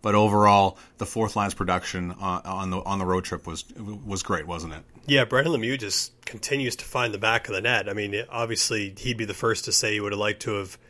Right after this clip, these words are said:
Speaker 2: uh, scored against, uh, Ottawa and Montreal a little bit earlier in the game, but, uh,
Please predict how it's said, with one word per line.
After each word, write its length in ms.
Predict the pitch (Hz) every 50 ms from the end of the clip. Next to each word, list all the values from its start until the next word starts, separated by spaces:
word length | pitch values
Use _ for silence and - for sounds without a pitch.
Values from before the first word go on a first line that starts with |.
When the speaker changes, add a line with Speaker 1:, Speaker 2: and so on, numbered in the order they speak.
| - - _ _ _ -
Speaker 2:
uh, 280 | - 107 107 101 98 98
scored 420 | 92 - - - 113 113 110 107 104
against, 500 | 101 107 104 104 98 95 - - - -
uh, 180 | 101 98 98 -
Ottawa 320 | 110 113 113 110 104 101
and 100 | 101 98
Montreal 400 | 98 101 101 101 - - 107 101
a 60 | 98 101
little 160 | 104 107 104
bit 120 | 104 101
earlier 360 | 101 113 127 135 127 123 120
in 80 | 120 117
the 80 | 113 110
game, 320 | 110 113 113 117 127 135
but, 400 | 117 120 104 98 92 - - -
uh, 320 | 117 101 98 95 95 95